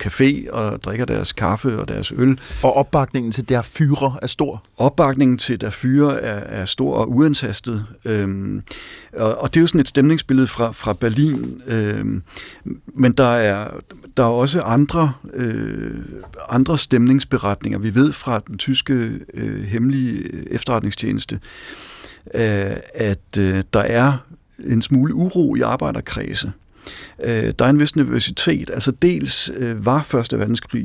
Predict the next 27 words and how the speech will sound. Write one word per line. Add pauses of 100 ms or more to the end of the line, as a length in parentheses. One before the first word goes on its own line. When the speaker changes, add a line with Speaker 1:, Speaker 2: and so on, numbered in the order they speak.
Speaker 1:
jo
faktisk
ikke
særlig
langt
væk. (120)
Det
var
enogtyve
år
siden,
den
sluttede. (540)
Og
de
fleste
familier
i
Tyskland
har
jo, (120)
øh,
mistet, (200)
øh,
venner
eller
slægtninge